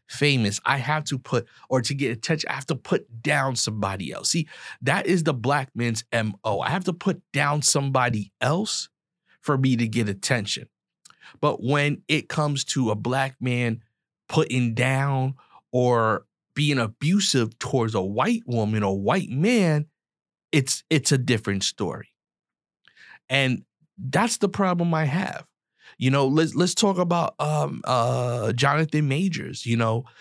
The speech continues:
you know, I, I'm not saying he was innocent as far as his violence and, and his interaction with this girl. Obviously, they were very toxic. But from the video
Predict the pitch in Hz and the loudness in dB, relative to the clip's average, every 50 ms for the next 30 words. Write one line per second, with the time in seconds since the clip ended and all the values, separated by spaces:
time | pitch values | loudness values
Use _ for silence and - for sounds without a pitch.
0 | - - - - _ _ - - 120 101 151 147 147 143 120 98 92 82 - - | -20 -20 -20 -20 _ _ -18 -14 -6 -2 2 2 2 2 2 0 0 -2 -4 -6
1 | _ _ _ _ _ _ _ - - 110 107 - - 147 160 180 180 175 175 165 | _ _ _ _ _ _ _ 0 0 2 2 2 2 2 2 2 2 2 2 0
2 | 156 - - - 160 151 147 143 143 135 123 - - 147 147 147 143 135 123 120 | 0 -2 -2 -2 -2 -2 -2 -2 -4 -4 -6 -8 -8 -6 -4 -2 -2 -2 0 0
3 | 120 110 110 110 110 - _ _ - 143 156 156 147 135 - - - 131 120 90 | 0 0 0 0 -4 -6 _ _ 0 0 2 2 2 0 0 0 0 0 0 0
4 | 113 110 - - - 104 98 104 101 98 - 104 101 101 107 - 123 127 123 123 | 0 -2 -2 0 0 2 2 2 0 -2 -4 -6 -6 -6 -4 -2 0 0 0 0
5 | 123 120 117 110 110 - - 104 101 104 101 - - - - - - - _ - | 0 0 0 0 0 -2 -2 -2 -2 -4 -6 -10 -16 -20 -20 -20 -20 -14 _ -2
6 | 117 107 104 104 110 101 - - 127 113 - 120 107 104 107 107 - - 104 101 | -2 0 0 0 0 -2 -2 -4 -4 -2 0 0 0 0 0 -2 -2 -2 -2 -2
7 | 98 - - 104 101 - - 113 117 113 120 - - 107 110 110 110 110 - - | -4 -4 -4 -6 -6 -6 -2 -2 0 0 0 0 0 0 0 0 -2 -4 -4 -4
8 | 101 98 98 98 98 98 98 98 95 90 87 98 98 - - - - 139 143 135 | -4 -4 -4 -4 -6 -6 -4 -4 -4 -4 -4 -8 -8 -10 -8 -4 -2 -2 -2 -2
9 | - - - - - - _ _ _ - - - - - - - - 104 104 104 | -4 -6 -8 -8 -8 -10 _ _ _ -20 -20 -18 -18 -18 -14 -10 -8 -8 -6 -2
10 | 113 151 170 156 - - - - - - _ - - - - 131 123 120 110 110 | 0 2 2 2 0 -2 -4 -6 -6 -6 _ -12 -6 -2 0 0 0 0 -2 -2
11 | 107 104 107 107 127 139 156 165 180 175 165 143 110 85 76 - - | -2 -4 -2 0 2 2 4 4 4 6 6 6 4 2 0 -6 -10